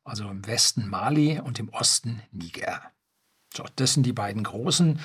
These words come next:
Staaten dort, die aber, Sie sehen mit der Färbung,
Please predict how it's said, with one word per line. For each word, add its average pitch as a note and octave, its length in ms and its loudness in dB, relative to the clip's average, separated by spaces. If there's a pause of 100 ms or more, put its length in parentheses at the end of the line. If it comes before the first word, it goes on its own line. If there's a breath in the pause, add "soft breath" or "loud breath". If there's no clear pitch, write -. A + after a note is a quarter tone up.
(160 loud breath)
Staaten E3 600 4
dort, C#3 480 4 (640 loud breath)
die A#2+ 140 6
aber, A#2+ 440 6
Sie A#2+ 100 0
sehen C3 240 6
mit C3 140 6
der G2+ 60 2
Färbung, C#3+ 720 8